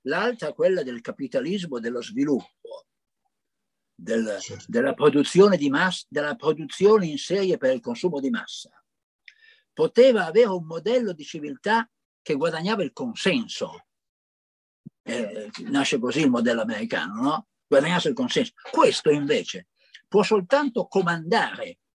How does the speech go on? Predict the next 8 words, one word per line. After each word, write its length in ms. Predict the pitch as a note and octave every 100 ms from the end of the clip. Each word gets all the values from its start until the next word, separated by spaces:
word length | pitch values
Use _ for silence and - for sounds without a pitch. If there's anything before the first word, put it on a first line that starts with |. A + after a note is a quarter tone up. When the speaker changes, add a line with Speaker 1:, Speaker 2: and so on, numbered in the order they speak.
| _ _ _ _ _
Speaker 1:
e 320 | G#3 B3+ D4+ - - - - _ _ _ _
far 400 | _ - A3 G3+
vivere 540 | G3+ C4+ C#3+ C3+ A#2 A2+ -
il 280 | G3+ G3
mercato 960 | F#3+ G3+ - _ A#3+ C4+ C#4+ C#4+ D#4+ - _ _ - -
come 320 | G3 F#3 G3+
unica 500 | A#3+ C#4+ C#4 C4 A#3+
sfera 580 | - F#3 F#3+ E3+ G3